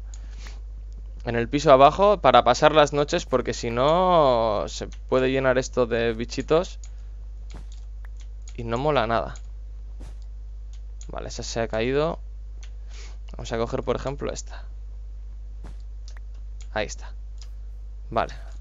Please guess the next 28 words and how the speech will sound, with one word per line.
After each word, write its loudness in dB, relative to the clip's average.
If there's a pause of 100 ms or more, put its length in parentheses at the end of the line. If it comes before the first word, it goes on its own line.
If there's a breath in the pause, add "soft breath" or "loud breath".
(200)
y -4
ahora 4
vamos 0
a 0
bajar -2
para -4
abajo. -2 (960)
Voy -10
a -10
quitar -8
esto -4 (1200)
por 0
comodidad -2
más -4
que -6
nada. 0 (4000 loud breath)
Pues -10
vaya, -8 (400 soft breath)
menos -10
leche -10
me -8
he -8
metido. -6
Ah, 0
vale, -2
que -10
no -6
hay. -6